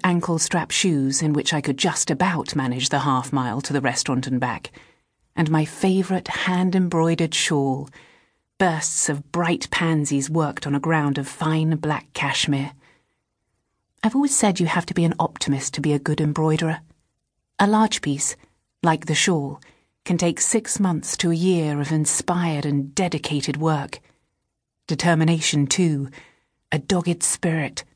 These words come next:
like that of a mountaineer, taking one measured step at a time. You may think I exaggerate the difficulties. A bit of cloth,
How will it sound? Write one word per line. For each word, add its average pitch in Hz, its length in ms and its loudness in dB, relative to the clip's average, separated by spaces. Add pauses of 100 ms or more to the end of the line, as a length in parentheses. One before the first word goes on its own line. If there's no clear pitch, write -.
(120)
like 160 180 0
that 165 260 0
of 151 80 0
a 151 60 2
mountaineer, 156 680 0 (460)
taking 156 360 0
one 170 340 4
measured 165 340 2
step - 440 0
at 143 100 -6
a 151 60 0
time. 139 480 -2 (960)
You 220 100 2
may 277 140 2
think 226 380 0
I 156 120 4
exaggerate 160 760 0
the 143 100 -4
difficulties. 147 720 -2 (720)
A 143 60 -6
bit 160 160 0
of - 140 -2
cloth, - 600 -2